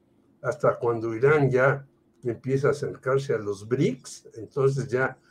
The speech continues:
¡ay, qué horror! Ya pasa esto, aquello y lo demás, que siempre ha pasado y que siempre hemos dicho que las religiones tomadas como sin pensar que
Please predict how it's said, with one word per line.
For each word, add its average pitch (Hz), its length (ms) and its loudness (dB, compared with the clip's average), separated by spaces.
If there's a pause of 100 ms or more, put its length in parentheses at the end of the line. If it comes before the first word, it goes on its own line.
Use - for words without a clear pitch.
(160)
¡ay, 311 560 0
qué 208 120 4
horror! 143 720 0
Ya 147 220 -2
pasa 135 400 -6
esto, 135 360 -4
aquello 143 260 -12
y 123 40 -8
lo 120 120 -10
demás, 127 300 -6 (480)
que 101 180 -6
siempre 117 540 -2
ha 143 100 -2
pasado 151 640 2 (280)
y 110 100 -20
que 101 200 -10
siempre 110 540 0
hemos 139 260 4
dicho 147 480 -4 (540)
que 104 180 -4
las 107 240 4
religiones 120 1160 0 (380)
tomadas 113 680 0
como 101 460 -6 (800)
sin 110 760 -4 (1400)
pensar 139 720 2
que 113 340 -6